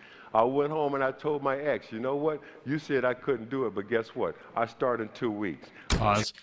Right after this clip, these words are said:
Speaker 2: Wait, was that in reference to the movie? How he got the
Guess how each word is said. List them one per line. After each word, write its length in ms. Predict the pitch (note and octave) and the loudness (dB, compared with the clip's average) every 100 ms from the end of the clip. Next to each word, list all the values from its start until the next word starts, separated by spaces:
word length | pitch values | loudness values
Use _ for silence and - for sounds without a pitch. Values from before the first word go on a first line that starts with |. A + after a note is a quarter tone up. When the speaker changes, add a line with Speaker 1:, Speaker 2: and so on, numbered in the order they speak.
| - | 4
Speaker 2:
Wait, 180 | C#3+ B2 | 6 8
was 120 | C3+ | 10
that 160 | C3+ D#3+ | 12 12
in 180 | F3 D3+ | 12 12
reference 400 | C#3 - D#3 - | 10 10 6 8
to 60 | C3 | 8
the 60 | |
movie? 440 | G#2+ A2+ B2 B2+ - _ _ _ _ _ | 10 10 8 4 2 _ _ _ _ _
How 80 | A#2 | 0
he 40 | A2+ | 4
got 200 | A2 - | 4 4
the 260 | G#2+ G#2 | 2 2